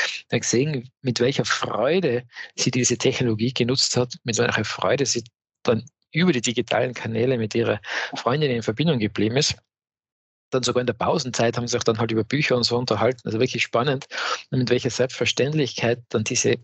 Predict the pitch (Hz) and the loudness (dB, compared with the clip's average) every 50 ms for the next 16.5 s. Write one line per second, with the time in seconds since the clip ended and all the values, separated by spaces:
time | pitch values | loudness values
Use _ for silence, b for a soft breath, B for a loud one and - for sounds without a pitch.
0 | _ _ - - 110 104 113 113 110 120 113 - 120 101 104 107 98 - - 113 | _ _ -4 -2 0 0 2 0 0 0 0 0 2 2 2 2 0 -2 -2 -2
1 | - - - - 123 107 B 139 B B B B - _ 127 117 - 127 123 - | -2 0 0 0 0 0 B 2 B B B B -4 _ 0 2 2 2 0 0
2 | - _ - 127 113 - 107 - - - 165 196 190 165 131 - 123 117 110 104 | -4 _ -4 0 0 0 0 -2 -2 0 2 2 2 2 2 0 -2 -2 0 0
3 | 107 151 175 139 123 110 107 104 - 110 101 - - 110 110 143 156 156 - _ | 0 0 0 0 0 0 0 0 0 0 -2 -2 0 0 2 2 0 -2 -4 _
4 | - 135 147 170 202 185 B B B B B _ _ - - - _ _ _ - | -6 0 4 4 4 4 B B B B B _ _ -20 -20 -20 _ _ _ -2
5 | 127 160 - - - - 147 123 139 135 135 151 - _ 156 156 156 147 B B | 0 0 0 -2 -2 -2 -2 0 0 0 0 0 -2 _ -2 -2 -2 -2 B B
6 | B B B - - 123 120 120 117 113 117 - _ _ _ _ - 120 120 120 | B B B -4 -2 0 2 2 0 -2 -4 -8 _ _ _ _ -14 -14 -14 -14
7 | - - - _ _ _ _ _ _ _ _ _ _ - - 185 151 143 - - | -16 -18 -20 _ _ _ _ _ _ _ _ _ _ -12 -4 -2 -2 -2 0 -2
8 | - - 156 170 175 156 127 135 131 127 - - - - 110 - 123 117 113 110 | -2 0 0 2 2 2 2 2 0 0 -2 -2 -4 -4 -2 -2 0 0 0 0
9 | 107 - 131 131 123 110 110 110 - - - 131 151 226 220 - - 165 147 - | 0 0 0 0 0 0 -2 -4 -4 -4 -2 0 0 0 0 0 0 0 0 0
10 | - - - - - - 123 117 110 113 127 123 - 120 107 117 104 - - - | 0 0 -2 0 0 0 0 0 2 0 0 -2 -2 -2 -2 0 0 0 0 0
11 | 123 147 180 185 - - 156 143 147 139 135 131 - 143 135 127 120 123 120 - | 0 0 0 0 0 -2 -2 -2 0 0 -2 0 0 0 0 2 0 0 -2 -2
12 | - 117 117 123 127 123 117 131 127 - 107 104 - - 117 113 110 104 104 - | -2 0 0 0 0 -2 -2 -2 -2 -2 -4 -2 0 0 0 0 0 0 -2 -2
13 | - - 120 113 - - 107 107 104 - - 104 101 101 104 107 - 101 101 - | -2 0 0 0 0 0 0 0 -2 0 0 2 2 2 0 0 -2 -2 0 0
14 | 107 107 104 - - 110 101 110 151 160 - 120 107 107 - - 104 101 117 117 | 0 0 0 0 0 0 2 2 2 0 -2 -4 -4 -2 0 0 2 2 2 2
15 | 107 104 110 131 160 - 151 139 135 143 139 - 135 127 - 139 135 - - - | 0 0 0 -2 -2 0 0 0 0 0 0 -2 -4 -2 0 0 0 0 -2 -4
16 | - - - 127 - - - 127 123 | -4 -2 -2 -2 0 0 0 -2 -2